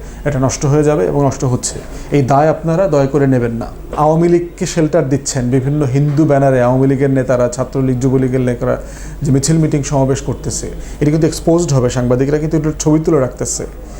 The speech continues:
এবং বিভিন্ন ইন্টারভিউতে দেখলাম, যারা এখানে মিছিল, মিটিংয়ে আসছেন, তারা আসলে হিন্দু সম্প্রদায়ের লোক না। তো এইটার দায় কেন আপনারা নিচ্ছেন? আপনারা কেন বৃহত্তর যে অধিকারের আন্দোলন,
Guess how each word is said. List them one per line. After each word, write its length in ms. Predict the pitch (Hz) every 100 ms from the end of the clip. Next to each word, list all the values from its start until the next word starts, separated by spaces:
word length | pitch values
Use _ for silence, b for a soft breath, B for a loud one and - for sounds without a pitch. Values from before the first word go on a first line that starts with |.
| B B B B
এবং 180 | 147 139
বিভিন্ন 260 | 147 170
ইন্টারভিউতে 460 | 180 165 180 175 165
দেখলাম, 380 | 156 156 143 123
যারা 180 | 123 131 135
এখানে 240 | 143 151
মিছিল, 260 | 143 156 151
মিটিংয়ে 280 | 151 156
আসছেন, 320 | 151 139 - 190
তারা 180 | 156 139
আসলে 220 | 139 139
হিন্দু 240 | 135 135
সম্প্রদায়ের 500 | 139 143 143 131 127 123
লোক 120 | 120 -
না। 120 | 110 - - B B B B B -
তো 60 | -
এইটার 600 | 180 165 170 190 190 151
দায় 240 | 143 156 156
কেন 120 | 165 147
আপনারা 300 | 139 127 123
নিচ্ছেন? 360 | 117 - - - - - - - - - - -
আপনারা 300 | 135 139 170
কেন 300 | 165 165 165 175 139
বৃহত্তর 580 | 117 143 170 - - 180 165 156
যে 140 | 156
অধিকারের 500 | 151 131 156 175 156
আন্দোলন, 520 | 147 143 147 135 120